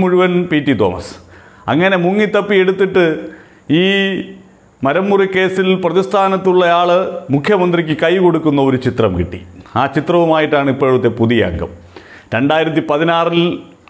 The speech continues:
അല്ല, രണ്ടായിരത്തി പതിനേഴിലാണ് ഈ ഉദ്ഘാടനം നടന്നത് എന്നൊക്കെ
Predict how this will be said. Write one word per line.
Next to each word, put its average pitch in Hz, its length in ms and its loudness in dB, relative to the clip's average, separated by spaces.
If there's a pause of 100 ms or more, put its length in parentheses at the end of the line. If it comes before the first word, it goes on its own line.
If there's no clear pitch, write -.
അല്ല, 156 180 0 (220)
രണ്ടായിരത്തി 160 580 0
പതിനേഴിലാണ് 170 680 0
ഈ - 100 0
ഉദ്ഘാടനം 165 500 -2
നടന്നത് 156 360 0 (340)
എന്നൊക്കെ 156 380 0